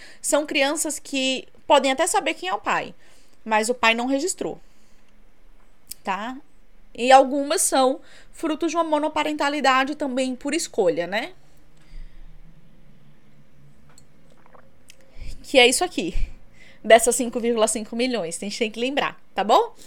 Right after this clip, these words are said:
Então, cinco vírgula cinco milhões de crianças não têm o nome do pai no registro. Isso significa que essas crianças têm um cuidador principal que provavelmente não é esse pai,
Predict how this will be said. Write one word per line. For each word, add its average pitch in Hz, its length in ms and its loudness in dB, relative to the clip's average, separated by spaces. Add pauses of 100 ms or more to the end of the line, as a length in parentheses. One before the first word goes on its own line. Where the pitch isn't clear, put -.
(420)
Então, 285 400 0
cinco 381 240 -4
vírgula 330 220 -4
cinco 294 160 -8
milhões 311 360 -4
de - 40 -12
crianças 269 220 -4
não 269 100 -4
têm 269 140 -6
o - 20 -6
nome 240 160 -8
do 254 80 -6
pai 233 140 -6
no 220 80 -6
registro. - 440 -10 (540)
Isso 320 340 4
significa 226 920 -2 (100)
que - 100 2
essas 262 280 4
crianças 233 800 0 (360)
têm 349 200 2
um 466 80 -4
cuidador 233 400 4
principal 240 640 2
que - 260 -4 (240)
provavelmente 370 580 2
não 330 140 2
é 302 60 4
esse - 180 -2
pai, 440 420 -2